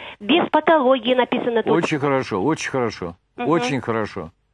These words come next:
Speaker 2: Очень хорошо. Вы молодец, вы просто совершаете подвиг.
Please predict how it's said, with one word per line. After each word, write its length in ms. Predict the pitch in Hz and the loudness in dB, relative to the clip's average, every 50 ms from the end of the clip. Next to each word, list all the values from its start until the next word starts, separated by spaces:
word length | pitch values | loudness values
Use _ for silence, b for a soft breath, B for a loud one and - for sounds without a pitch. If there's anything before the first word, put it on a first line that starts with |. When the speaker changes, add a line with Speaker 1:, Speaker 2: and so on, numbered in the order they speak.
| _ _ _ _ _ _ _ _ _ _ _ _ - | _ _ _ _ _ _ _ _ _ _ _ _ -4
Speaker 2:
Очень 280 | 117 143 156 123 123 - | -2 -2 -2 -2 -4 -2
хорошо. 400 | 131 117 117 110 - - 101 95 | 0 0 0 0 0 -2 -2 0
Вы 360 | 101 143 170 147 139 92 98 | 2 2 2 2 2 0 0
молодец, 560 | 113 127 139 135 131 131 123 160 135 - - | 0 0 2 2 2 2 2 0 0 0 -2
вы 140 | 120 113 117 | -2 -2 -2
просто 540 | - 139 156 160 - - 143 135 127 127 127 | -2 -2 -2 -2 -2 -2 -2 -2 0 -2 -4
совершаете 560 | - - 135 123 107 - 151 156 147 131 151 | -4 -2 -4 -2 -2 -2 -2 -2 -2 -2 -6
подвиг. 420 | - - 135 107 95 90 92 92 | -4 -2 -2 -2 0 -2 -2 -4